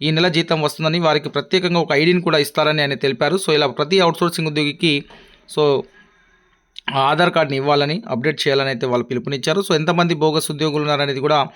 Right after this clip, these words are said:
ఇంకో టూ, త్రీ, ఒక వన్ మంత్‌లో మీకు క్లియర్‌గా అయితే ప్రభుత్వం దగ్గర లెక్కలు వస్తాయి. దాని తర్వాత బోగస్ ఉద్యోగులను తీసేసి ఆ ప్లేస్లో కొత్త రిక్రూట్‌మెంట్ నోటిఫికేషన్స్ వేసి గవర్నమెంట్ అధికారులను నియమించాలని అయితే నిరుద్యోగులు అయితే కోరుకుంటున్నారు. ఇక నెక్స్ట్ అప్‌డేట్ ఇక్కడ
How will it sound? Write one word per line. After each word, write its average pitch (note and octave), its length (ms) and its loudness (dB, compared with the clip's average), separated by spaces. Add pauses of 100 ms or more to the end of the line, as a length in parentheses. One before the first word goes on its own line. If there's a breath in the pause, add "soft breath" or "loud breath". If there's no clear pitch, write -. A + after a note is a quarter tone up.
(320 loud breath)
ఇంకో D3 200 0
టూ, D3 240 0
త్రీ, C#3+ 600 -2
ఒక C3 200 -4
వన్ C#3 240 2
మంత్‌లో E3 340 2
మీకు D3 420 -2
క్లియర్‌గా C#3+ 340 2
అయితే C#3 300 2
ప్రభుత్వం C3+ 520 -4
దగ్గర C3+ 200 -2
లెక్కలు C3 280 -2
వస్తాయి. F3 260 -2
దాని D3+ 180 0
తర్వాత D#3 240 0
బోగస్ D3 360 0
ఉద్యోగులను D3 340 0
తీసేసి C#3 500 -6 (300)
ఆ D3 120 0
ప్లేస్లో E3 560 2 (400 loud breath)
కొత్త G#3+ 220 -2
రిక్రూట్‌మెంట్ E3 600 0
నోటిఫికేషన్స్ D3+ 640 -2
వేసి C#3+ 280 -4
గవర్నమెంట్ C3+ 400 -2
అధికారులను C#3 440 0
నియమించాలని C3 540 -4
అయితే B2+ 340 -2 (360 loud breath)
నిరుద్యోగులు D#3 480 2
అయితే C#3 180 2
కోరుకుంటున్నారు. G#2 800 -4
ఇక - 80 -4
నెక్స్ట్ F#3 320 0
అప్‌డేట్ F#3 260 2
ఇక్కడ F3+ 200 2